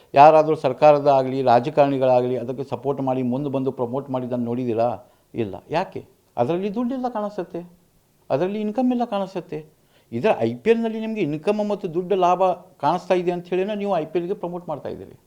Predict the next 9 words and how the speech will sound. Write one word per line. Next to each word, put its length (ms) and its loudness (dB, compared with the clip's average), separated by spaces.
ಅಂಥ 100 -2
ಸಮಾರಂಭದಲ್ಲಿ 1120 0
ಘಟನೆಯನ್ನು 420 0
ನೋಡಿದರೆ 640 -2
ಎಲ್ಲರೂ 340 8
ಹರಕೆ 340 -2
ಉತ್ತರ 220 -2
ಕೊಡ್ತಾ 260 -4
ಇದ್ದಾರೆ, 340 -6